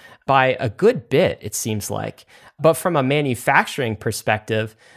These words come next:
it looks like the new axis is pretty close. It's kind of, like, neck and neck, certainly within striking distance. And, like, if you look at China, which is this blue bar right here going up, it is, looks like it's almost double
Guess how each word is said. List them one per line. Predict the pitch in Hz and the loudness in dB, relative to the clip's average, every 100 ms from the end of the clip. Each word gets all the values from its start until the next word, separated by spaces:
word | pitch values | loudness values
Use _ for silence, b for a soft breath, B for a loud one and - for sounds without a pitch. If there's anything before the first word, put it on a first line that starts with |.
| b - | b -2
it | 151 156 | 0 0
looks | 196 - | 0 0
like | 370 | 0
the | 139 | 2
new | 147 151 | 0 2
axis | 113 151 - 120 110 - | 2 2 0 -4 -4 -6
is | - 127 120 - - _ | -6 -6 -4 -8 -10 _
pretty | - - 226 | -10 -6 -6
close. | - - 220 - | -6 -4 -2 -2
It's | 113 - | -6 -6
kind | - 160 | -4 -2
of, | 139 | -2
like, | 113 - | -2 -2
neck | 120 135 - | -2 -2 -2
and | 110 | -2
neck, | 120 127 - - b b | 0 0 0 -10 b b
certainly | - 160 151 | -6 -4 -2
within | 139 117 131 | -2 -2 -4
striking | 113 - 135 139 | -4 -4 -4 -2
distance. | 110 104 113 104 | -4 -4 -6 -4
And, | 127 | -2
like, | 127 - | -2 -4
if | - - | -18 -4
you | 170 | -2
look | 247 | 0
at | - | -2
China, | - 156 190 110 104 | 2 2 2 0 -2
which | 127 131 | -4 -6
is | 113 | -6
this | 127 110 - | -4 -4 -8
blue | 117 117 123 170 143 | -10 -6 0 0 2
bar | 127 117 110 | 2 2 2
right | 107 120 | -2 -4
here | 92 143 117 101 | -4 -2 -2 -2
going | 117 113 110 | -2 -2 -2
up, | 110 - b b | -2 -6 b b
it | 247 | 0
is, | 349 - | 0 -2
looks | 175 - | -4 -2
like | 262 208 | -2 0
it's | 180 | -2
almost | 165 92 92 | -2 -2 0
double | 117 160 76 - | 2 2 -2 -6